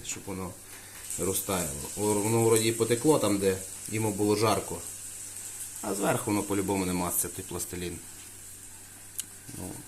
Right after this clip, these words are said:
так що раджу його не вибирати. Чисто хто хоче для якихось подій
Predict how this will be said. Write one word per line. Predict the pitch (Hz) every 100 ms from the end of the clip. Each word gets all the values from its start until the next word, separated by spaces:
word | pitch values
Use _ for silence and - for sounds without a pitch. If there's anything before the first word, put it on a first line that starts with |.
| - - -
так | 95
що | - 101 95 - - - - - - - -
раджу | 98 110 101
його | 104 104
не | 101
вибирати. | 101 101 95 80 82
Чисто | - 92 -
хто | 90 - 87 85 - - - - - - - - -
хоче | - 95 95
для | 90
якихось | 95 92 95 90 - - 120 - - - - - - - - - - - - - - - -
подій | 110 110 151 147